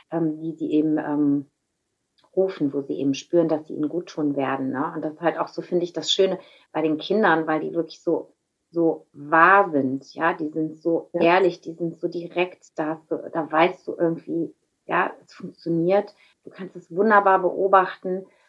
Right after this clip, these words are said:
Speaker 1: ne? Ähm, genauso wie bei Tieren, das sagt man ja auch so, die, bei der, auch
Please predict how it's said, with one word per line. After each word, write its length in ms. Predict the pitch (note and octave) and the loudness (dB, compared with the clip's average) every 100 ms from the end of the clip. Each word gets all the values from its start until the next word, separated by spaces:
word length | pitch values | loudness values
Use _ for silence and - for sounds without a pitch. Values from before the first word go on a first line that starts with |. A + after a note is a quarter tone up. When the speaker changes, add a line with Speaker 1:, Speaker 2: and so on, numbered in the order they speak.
| _ - | _ -4
Speaker 1:
ne? 340 | F3+ F#3+ G#3+ - | 0 2 0 -2
Ähm, 160 | E3+ | -2
genauso 380 | E3+ E3+ F3 F3+ | 0 2 2 0
wie 120 | F3+ | 0
bei 160 | E3+ E3 | 2 2
Tieren, 720 | - - G3+ E3 D#3+ F3 D3+ _ _ | 0 0 4 4 4 -2 -6 _ _
das 140 | _ - | _ -18
sagt 200 | D#3+ - | -18 -10
man 160 | D#3+ | -8
ja 180 | E3 E3 | -6 -6
auch 100 | E3 | -6
so, 120 | - | -8
die, 160 | E3+ F3 | -10 -10
bei 200 | C#3 D3+ | -6 -4
der, 180 | D#3+ - - | -4 -6 -12
auch 140 | D3+ | -12